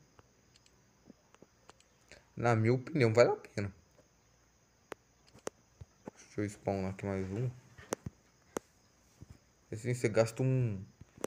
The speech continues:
assim você gasta quatro milhões e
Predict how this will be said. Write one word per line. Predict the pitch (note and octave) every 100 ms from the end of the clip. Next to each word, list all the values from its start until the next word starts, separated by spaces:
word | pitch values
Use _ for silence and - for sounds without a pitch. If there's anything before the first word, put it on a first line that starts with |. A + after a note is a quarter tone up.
| -
assim | A#2+ - G#2+
você | G#2+
gasta | G2+ A2 A2 - A#2+ A2 G2 - - - - - - - -
quatro | A#2+ B2+ -
milhões | B2+ G#2+ A2 C3+ D#3 -
e | -